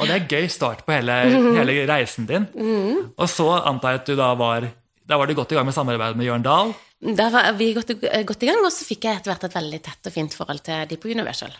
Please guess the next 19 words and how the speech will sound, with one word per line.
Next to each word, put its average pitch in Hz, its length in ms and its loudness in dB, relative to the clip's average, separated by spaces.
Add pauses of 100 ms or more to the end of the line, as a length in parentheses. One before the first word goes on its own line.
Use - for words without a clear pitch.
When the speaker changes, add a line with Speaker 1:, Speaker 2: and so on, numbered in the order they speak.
(120)
Speaker 1:
Ja. 175 200 2
Speaker 2:
Mm. 190 220 2 (360)
Speaker 1:
Og 170 80 0
så 147 280 2
begynte 151 200 -4
dere 123 120 0
å 135 40 -2
legge 120 220 -2
planen 113 260 -4
for 120 180 -4
et 135 200 -8
album 123 380 -4
med 135 100 0
en 135 60 -2
gang, 160 180 0
eller 240 120 0
hvordan 202 220 0
var 147 120 4
det 156 60 0